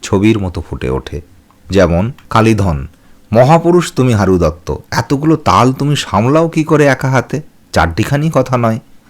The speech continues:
হারু দত্ত, "সামলাতে হয় ভাই, সামলাতে হয়,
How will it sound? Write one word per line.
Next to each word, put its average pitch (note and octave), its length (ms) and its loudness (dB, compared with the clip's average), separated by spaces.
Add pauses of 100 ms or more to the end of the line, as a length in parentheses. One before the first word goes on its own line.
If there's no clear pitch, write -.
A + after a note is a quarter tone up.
হারু G#2 240 4
দত্ত, F#2+ 380 0 (400)
"সামলাতে B2+ 500 2
হয় G#2+ 280 4
ভাই, C3+ 220 2
সামলাতে F#2 480 0
হয়, D#2+ 280 0